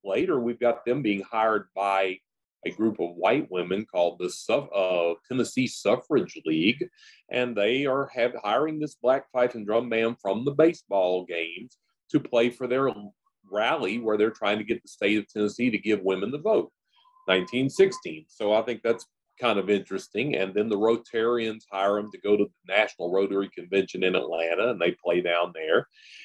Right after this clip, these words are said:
And, uh, you know, they're kind of a bridge to the modern era. The last member died in nineteen forty-seven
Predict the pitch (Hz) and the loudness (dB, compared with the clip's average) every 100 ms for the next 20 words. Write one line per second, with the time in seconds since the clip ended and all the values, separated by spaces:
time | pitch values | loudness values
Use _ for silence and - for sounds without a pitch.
0 | - - 98 101 101 104 104 104 107 104 | -20 -10 -2 0 0 0 0 0 2 0
1 | 104 _ - 117 131 101 98 113 104 - | -6 _ -12 -6 -2 0 0 0 -4 -4
2 | 135 127 107 98 107 107 101 - 101 92 | -2 0 -2 -2 0 0 -2 -4 -4 2
3 | 92 90 87 98 107 85 80 82 92 98 | 4 4 4 0 2 0 0 0 2 0
4 | - 92 95 92 92 90 87 87 87 82 | -4 -2 -2 0 -2 2 2 2 0 -4
5 | 87 87 - 92 - 87 95 - 104 95 | -2 -2 -4 -12 -4 0 0 0 2 2